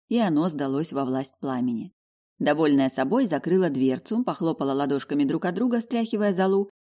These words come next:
и уже повернулась к чайнику, чтобы поставить его на плиту, как кухню стал заполнять густой едкий дым. Испуганно взглянула на печь. «Играть со мной вздумала? Ну нетушки, так не пойдет.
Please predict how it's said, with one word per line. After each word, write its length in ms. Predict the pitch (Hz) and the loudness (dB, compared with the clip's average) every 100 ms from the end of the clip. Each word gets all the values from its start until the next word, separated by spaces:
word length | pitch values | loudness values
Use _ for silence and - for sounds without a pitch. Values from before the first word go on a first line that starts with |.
| _ | _
и 100 | - | 6
уже 180 | 202 220 | 6 6
повернулась 580 | 220 214 214 220 208 208 | 4 2 4 4 2 -2
к 80 | - | -6
чайнику, 480 | 277 240 160 131 143 | -4 0 2 2 0
чтобы 280 | 151 147 | -2 -2
поставить 500 | 151 165 - 185 151 | 0 -2 -2 0 0
его 180 | 151 151 | -2 0
на 100 | 147 | 2
плиту, 380 | - 160 233 240 - _ _ _ _ | 2 0 0 0 -4 _ _ _ _
как 300 | - 170 - - | -2 -2 -4 -2
кухню 460 | 254 226 - - | 0 2 0 -4
стал 320 | - - 185 | -4 0 0
заполнять 680 | 165 170 156 160 190 233 - _ _ _ _ | 0 0 0 2 4 2 0 _ _ _ _
густой 600 | 151 180 185 - 202 240 | 2 4 4 4 4 6
едкий 480 | 208 202 214 - 226 | 6 4 2 0 0
дым. 400 | 202 190 131 180 _ _ _ _ _ | 4 4 2 -2 _ _ _ _ _
Испуганно 640 | 175 175 - 202 185 151 | -2 -2 2 2 4 4
взглянула 460 | 135 151 175 185 185 | 4 2 4 4 2
на 140 | 185 | 0
печь. 380 | 180 147 127 - _ _ _ - | 0 -2 -4 -10 _ _ _ 2
«Играть 440 | 170 156 185 277 | 4 6 6 4
со 120 | 330 | 6
мной 180 | 277 214 | 6 6
вздумала? 480 | 156 170 156 131 127 - _ - | 4 4 4 2 -2 -10 _ 6
Ну 260 | 202 208 | 8 10
нетушки, 600 | 233 185 143 131 135 - | 10 8 8 4 0 -4
так 240 | 156 165 170 | 0 2 4
не 120 | 202 | 2
пойдет. 480 | 233 247 170 170 | 2 2 2 2